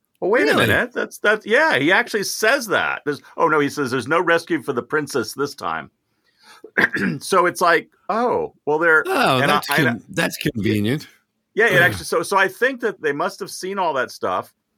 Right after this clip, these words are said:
Speaker 1: Obviously they did, 'cause they're the Star Wars group.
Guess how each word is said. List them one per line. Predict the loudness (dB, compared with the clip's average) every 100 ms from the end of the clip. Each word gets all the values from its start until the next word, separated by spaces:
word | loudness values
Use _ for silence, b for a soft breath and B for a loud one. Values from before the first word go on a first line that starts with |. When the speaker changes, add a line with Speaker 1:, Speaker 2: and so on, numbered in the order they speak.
| _ _
Speaker 1:
Obviously | -2 0 -2 -2
they | -6 -4
did, | -2 -4 -4
'cause | -10
they're | -6
the | -6 -6
Star | -2 -2 0
Wars | 0 -2 -8 _ -6
group. | -2 -2 -4